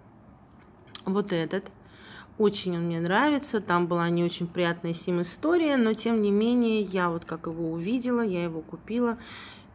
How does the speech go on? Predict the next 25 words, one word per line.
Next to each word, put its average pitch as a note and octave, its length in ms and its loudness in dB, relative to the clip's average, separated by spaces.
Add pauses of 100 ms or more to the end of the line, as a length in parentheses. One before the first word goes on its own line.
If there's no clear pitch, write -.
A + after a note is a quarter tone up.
Я F3+ 160 0
ни F3+ 100 2
разу E3+ 300 2
не E3 120 -2
пожалела, F3+ 760 2
и F3+ 340 0
хорошо, E3+ 560 0
что A#3+ 200 -6
все-таки - 520 -8
я D#3+ 180 -2
решилась D#3 640 -4
на D3+ 140 -10
покупку. A#3 640 -6 (560)
Я F3+ 200 2 (100)
очень D#3 400 -2
довольна, D3 540 -6
очень-очень-очень. E3+ 1120 -4
Этот G3 300 0
комплект G#3+ 640 -2
поедет F#3+ 400 0
со E3 160 -2
мной F3+ 200 2
в F3+ 40 -12
поездку F#3 640 -2
однозначно. E3+ 1040 0